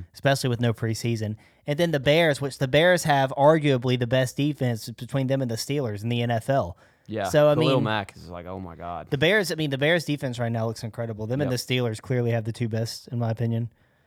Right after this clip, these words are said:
Speaker 1: Um, so we actually agree on that one. Forty-niners, I, I'm not ready to hit the panic button on the Patriots because the Patriots, but, you know, they're third place in their division for the first time in two hundred
Speaker 2: I,
Speaker 1: years.
Speaker 2: dude, I could see the Patriots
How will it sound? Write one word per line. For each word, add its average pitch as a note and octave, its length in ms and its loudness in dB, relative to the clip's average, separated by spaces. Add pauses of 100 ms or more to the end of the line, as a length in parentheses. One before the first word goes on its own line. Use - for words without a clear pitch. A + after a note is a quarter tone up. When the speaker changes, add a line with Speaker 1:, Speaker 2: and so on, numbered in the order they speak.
(840)
Speaker 1:
Um, E3 500 4 (220)
so - 180 -2
we D3+ 120 4
actually D3+ 240 0
agree D3 180 0
on C3 120 2
that B2 120 -2
one. B2 240 -4
Forty-niners, C3+ 680 0
I, D3 120 -4 (280)
I'm C#3+ 120 -2
not D3 180 0
ready C#3 180 0
to C3 60 -2
hit C#3 100 -4
the B2+ 60 -8
panic C3 340 -4
button C#3 200 0
on B2+ 60 -2
the B2+ 80 -4
Patriots C3 440 -4
because A#2+ 300 -4
the A2+ 80 -6
Patriots, C3+ 600 -4
but, A#2+ 340 -4 (400)
you B2+ 100 -4
know, B2 140 2
they're A#2 120 -2
third B2+ 260 -2
place B2 240 -4
in C3 60 -4
their A#2+ 100 -2
division A2+ 440 -2
for A2+ 120 -8
the A2 60 -6
first A#2 300 -4
time A#2 220 -2
in A2+ 220 -2 (180)
two C3 160 -4
hundred A#2 180 0
Speaker 2:
I, C3+ 60 6
Speaker 1:
years. B2 180 2
Speaker 2:
dude, B2+ 120 2
I B2+ 140 8
could C3+ 240 -4
see C#3 280 0
the B2+ 100 -4
Patriots B2 720 -2